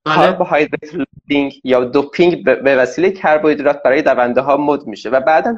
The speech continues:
Speaker 2: حرف خودش رو پس می‌گیره و خ-، خودش این رو اقرار می‌کنه. به خاطر این هم می-، هست که بهش می‌گم،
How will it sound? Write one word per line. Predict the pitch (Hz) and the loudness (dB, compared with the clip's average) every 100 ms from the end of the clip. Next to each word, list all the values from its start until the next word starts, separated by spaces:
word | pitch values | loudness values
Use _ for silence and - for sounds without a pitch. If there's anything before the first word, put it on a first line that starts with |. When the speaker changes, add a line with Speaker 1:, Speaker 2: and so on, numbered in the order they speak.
| - | -4
Speaker 2:
حرف | 190 185 | -6 -6
خودش | - 175 - | -8 -8 -10
رو | 160 - | -14 -4
پس | 160 160 - | -4 -4 -8
می‌گیره | 160 143 135 | -8 -4 -2
و | 131 | -2
خ-، | - - _ _ - | -4 -8 _ _ -4
خودش | 196 196 | -4 -4
این | - 147 | -6 0
رو | 120 | 0
اقرار | - 117 120 | 0 0 0
می‌کنه. | 113 113 110 | -2 -6 -8
به | 113 151 | -6 -4
خاطر | 160 151 190 | -2 0 -2
این | - 180 | -2 -2
هم | 151 - | -4 -8
می-، | - - | -8 -6
هست | 110 107 - | -8 -8 -4
که | |
بهش | 117 120 135 | -2 -2 -6
می‌گم، | 131 123 | -10 -10